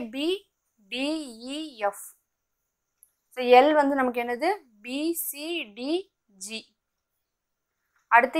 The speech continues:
எம் வந்து என்ன கொடுத்திருந்தாங்க? ஏ பி சி டி ஹெச். இப்ப நம்ம என்ன கண்டுபிடிக்கணும்? கே சேர்ப்பு எல். So, கேவை எல்லையும் சேர்த்து எழுதணும்.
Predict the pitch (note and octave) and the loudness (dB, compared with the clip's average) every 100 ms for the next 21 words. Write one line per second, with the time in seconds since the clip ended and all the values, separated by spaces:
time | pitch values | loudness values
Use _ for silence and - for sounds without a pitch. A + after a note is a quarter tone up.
0 | C#4+ B3 C4+ C#4+ C#4 B3+ B3 A3+ A#3 A3+ | 4 6 6 4 4 2 0 -4 -4 -4
1 | A#3+ E4 F4 A3 A3 B3 C#4+ A3 C#4 G4 | 0 0 0 -8 -2 -2 -2 -4 -6 -6
2 | - _ _ _ _ _ - - C4+ C#4+ | -8 _ _ _ _ _ -14 -10 -6 -4
3 | C#4 A#3+ D4+ D4+ G#3+ G3 - - _ _ | -2 -2 -2 -2 -8 -8 -14 -18 _ _
4 | _ _ _ _ _ _ A#3 C4+ C4+ C4+ | _ _ _ _ _ _ 0 2 4 4
5 | D4+ D4 C4+ B3 B3+ E4+ - C4+ C4+ D4 | 2 0 -2 -4 -4 -4 -4 2 4 4
6 | C#4 B3 A#3+ C4+ G#3+ G3 G3+ _ _ _ | 0 -4 -4 -10 -6 -6 -8 _ _ _
7 | _ _ _ _ _ _ - C#4 D4 D4+ | _ _ _ _ _ _ -18 -6 6 8
8 | D#4+ E4 C4+ C4 E4 D#4+ C4 C4 A#3 G#3+ | 8 8 6 6 2 4 2 2 -2 -8
9 | G3+ | -10